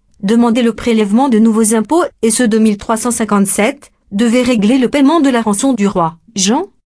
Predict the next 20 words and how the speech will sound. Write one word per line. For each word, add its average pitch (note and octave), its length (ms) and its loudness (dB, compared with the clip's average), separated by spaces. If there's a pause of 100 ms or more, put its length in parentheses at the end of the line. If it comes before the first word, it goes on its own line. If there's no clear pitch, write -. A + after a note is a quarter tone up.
(460)
Les A3 240 2
États A3+ 220 -2
se B3+ 140 -2
révélant A3 420 0
incapables A#3 540 0
de A#3 80 2
résoudre B3 480 0
la A3 120 0
crise A3 440 -2 (200)
qui - 160 -4
accable C4 380 0
le G#3 100 2
royaume, C#4+ 460 2 (140)
le F#3+ 160 -2
dauphin A#3 340 0
Charles B3+ 380 0
peut G3+ 180 0
reprendre C4 560 -2
le A3+ 140 0
pouvoir G#3 560 -2